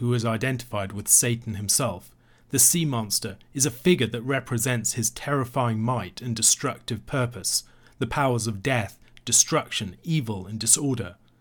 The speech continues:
His defeat is the end of the dominion of chaos and evil, and allows for the establishment and the securing of a new cosmic order.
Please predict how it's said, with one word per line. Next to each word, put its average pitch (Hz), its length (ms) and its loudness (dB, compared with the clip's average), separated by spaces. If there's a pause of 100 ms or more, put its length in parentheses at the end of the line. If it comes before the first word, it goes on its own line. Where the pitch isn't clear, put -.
(160)
His 156 200 6
defeat 160 480 2
is 127 160 -4
the - 160 -14
end 143 280 0
of 113 120 -4
the 127 80 0
dominion 123 500 0
of 98 140 -10
chaos 120 480 0
and 107 100 -6
evil, 117 400 -4 (240)
and 120 160 0
allows 120 420 4
for - 140 -10
the 117 160 0
establishment 113 840 0
and 123 200 -6
the 113 40 -4
securing 120 680 0
of 117 160 -6
a 120 40 2
new 131 280 2
cosmic 117 520 -2
order. 113 360 -2